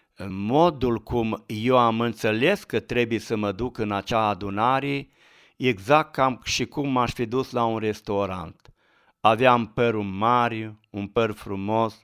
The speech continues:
castaniu, ondulat, dar e interesant că l-am dat cu ulei. Și am să vă spun ceva care o să vă pară bizar,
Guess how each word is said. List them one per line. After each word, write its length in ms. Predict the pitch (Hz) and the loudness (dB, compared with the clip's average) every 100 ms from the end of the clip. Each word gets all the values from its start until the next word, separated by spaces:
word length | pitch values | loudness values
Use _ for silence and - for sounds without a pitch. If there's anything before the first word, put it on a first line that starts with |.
| _ _ _ _ | _ _ _ _
castaniu, 1000 | 120 113 - 101 98 101 113 113 107 _ _ _ _ | 2 2 0 -4 -4 -2 -2 -2 -4 _ _ _ _
ondulat, 840 | 104 104 98 95 98 110 107 - _ _ _ | -4 -4 -4 -4 2 2 2 -8 _ _ _
dar 220 | - 127 | 2 6
e 40 | 156 | 6
interesant 840 | 151 147 135 123 113 143 147 156 | 4 2 0 2 0 2 4 2
că 500 | 151 131 123 117 113 110 _ _ | -4 2 4 4 0 -10 _ _
l-am 260 | 110 113 113 | -4 -2 2
dat 280 | 143 143 - | 2 0 -2
cu 140 | 131 | -4
ulei. 600 | 127 123 113 90 85 _ _ _ _ _ _ _ _ _ _ | -2 -2 -4 -6 -16 _ _ _ _ _ _ _ _ _ _
Și 180 | - - | -14 -6
am 100 | 120 | -6
să 160 | 120 | -4
vă 160 | 120 123 | 0 2
spun 340 | 120 - 131 | 0 -2 -2
ceva 400 | 135 123 113 123 | -2 -2 0 -2
care 680 | 131 117 113 113 110 107 98 - | -2 -2 0 0 0 -2 -6 -12
o 140 | - 110 | -4 -2
să 160 | 113 | -2
vă 180 | 104 107 | 0 -2
pară 360 | - 123 123 113 | 2 4 4 2
bizar, 920 | 87 110 82 107 101 101 123 139 | 0 -6 -4 0 4 4 2 -4